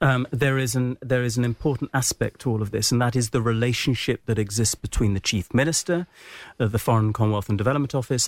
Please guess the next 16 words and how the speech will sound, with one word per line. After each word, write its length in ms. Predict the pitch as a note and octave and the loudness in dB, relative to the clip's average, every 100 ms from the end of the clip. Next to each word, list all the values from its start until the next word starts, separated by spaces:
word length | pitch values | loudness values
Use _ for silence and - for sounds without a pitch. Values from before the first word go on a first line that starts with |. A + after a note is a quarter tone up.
| - | 0
the 140 | A2+ | 0
Prime 380 | G#2 - D3+ D#3+ | 0 2 2 2
Minister, 480 | D#3 D3+ - D#3 C#3 | 0 0 -2 -2 -2
the 100 | G#2 | -4
Secretary 380 | - - - G2+ | -4 -4 -4 -2
of 40 | |
State 320 | - A#2+ G2 | 0 -2 -2
for 120 | - G2 | -4 -6
Foreign 320 | - G2+ F#2+ | 0 0 0
Affairs. 360 | - - C3 | -2 0 0
Of 140 | - - | 0 -6
course 400 | - A#3 F#3 - | -2 0 0 -6
it's 160 | - | -8
about 340 | - - D#2+ - | -8 -6 -6 -4
a 60 | |
relationship. 1000 | D#2 F#2+ G2 G#2+ A2 - F2+ - - - | 0 2 2 2 0 -2 -2 -6 -8 -10